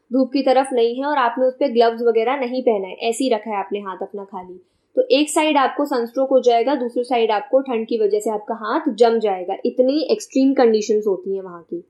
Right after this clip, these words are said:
Now, इसमें जो पर्वत शिखर हैं जो इसमें पाए जाते हैं उनकी जो average जो लंबाई होती है वो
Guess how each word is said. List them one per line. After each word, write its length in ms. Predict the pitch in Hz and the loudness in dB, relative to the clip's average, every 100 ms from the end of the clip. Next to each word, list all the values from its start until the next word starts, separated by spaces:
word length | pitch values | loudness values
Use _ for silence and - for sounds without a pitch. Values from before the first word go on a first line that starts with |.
| _ _ _ _ _ _ _ _ _ _ _ _ _ _ _ _ _ - | _ _ _ _ _ _ _ _ _ _ _ _ _ _ _ _ _ 0
Now, 240 | 233 196 - | 2 2 2
इसमें 360 | 262 302 320 339 | 2 6 6 6
जो 340 | 320 330 359 359 | 4 4 2 2
पर्वत 280 | 269 254 302 | 4 6 4
शिखर 400 | 330 311 311 294 | 4 2 4 2
हैं 200 | 294 285 | 2 -2
जो 80 | 262 | -2
इसमें 320 | 269 277 269 | -4 -4 -6
पाए 260 | 262 226 233 | -2 2 4
जाते 320 | 254 240 240 | 4 2 4
हैं 80 | 247 | 2
उनकी 280 | 262 247 277 | 2 0 -2
जो 160 | 269 285 - _ _ - | 0 -2 -4 _ _ -4
average 420 | 233 233 262 311 | 2 6 6 6
जो 100 | 311 | 4
लंबाई 420 | 285 240 220 247 | 4 2 4 4
होती 300 | 262 233 240 | 6 4 4
है 60 | 240 | 4
वो 140 | 320 | 6